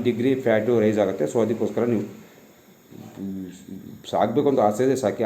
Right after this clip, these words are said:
ಆದರೆ ಲಾಭದಾಯಕವಾಗಿ ಮಾಡಬೇಕು ಅಂದರೆ ಮುರ್ರಾ ಎಮ್ಮೆ ಒಂದು ಅಥವಾ ಎಮ್ಮೆ, ಎರಡು ಎಮ್ಮೆ ಸಾಕೋದು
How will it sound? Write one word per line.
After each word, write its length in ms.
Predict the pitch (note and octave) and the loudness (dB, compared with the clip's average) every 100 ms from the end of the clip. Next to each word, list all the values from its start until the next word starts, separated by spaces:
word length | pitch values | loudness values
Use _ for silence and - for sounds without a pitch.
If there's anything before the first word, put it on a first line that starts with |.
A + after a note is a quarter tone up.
| G#2 | 2
ಆದರೆ 180 | A2+ C#3 A#2+ | 2 2 2
ಲಾಭದಾಯಕವಾಗಿ 600 | G2 A#2+ A2+ G#2+ G#2+ F#2+ F#2+ | 2 2 0 0 -2 -2 -2
ಮಾಡಬೇಕು 260 | F#2 F#2 F2+ | -2 -4 -4
ಅಂದರೆ 180 | G2 A#2+ | -2 -2
ಮುರ್ರಾ 220 | G2 G#2 G2+ | 0 0 0
ಎಮ್ಮೆ 180 | F#2+ B2+ - - - - - - - - A#2+ | 0 -2 -2 -10 -20 -20 -20 -20 -20 -12 -2
ಒಂದು 120 | A#2 A2+ | 2 2
ಅಥವಾ 140 | A2 G#2 | 2 2
ಎಮ್ಮೆ, 180 | G#2 G2 G2 | 2 0 0
ಎರಡು 140 | G#2 G2+ | 0 -2
ಎಮ್ಮೆ 160 | F#2 F#2 | -2 -6
ಸಾಕೋದು 340 | F2+ F#2 | -6 -4